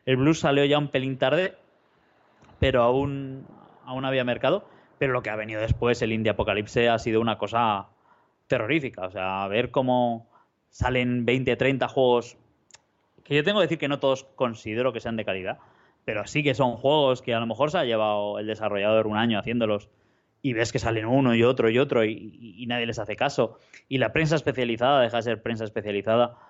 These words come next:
para ser prensa de lo popular o de lo, o de lo más conocido o de lo que la gente quiere. Y luego la aparición de, de los eSports, tanto eSports como fenómeno influencer, como los juegos gratuitos que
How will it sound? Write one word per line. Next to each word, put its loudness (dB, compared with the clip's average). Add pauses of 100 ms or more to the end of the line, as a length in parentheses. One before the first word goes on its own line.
(140)
para -2
ser 2
prensa 2
de 2
lo -2
popular -2
o 4
de 2
lo, 0 (500)
o -8
de -2
lo 0
más 0
conocido 2
o 6
de 4
lo 2
que -4
la -10
gente -4
quiere. 0 (380)
Y -2
luego 4
la 2
aparición -6
de, -2
de -8
los -10
eSports, 2
tanto -6
eSports -2
como -6 (180)
fenómeno 0
influencer, 2 (320)
como 0
los 0
juegos 2
gratuitos 2
que -2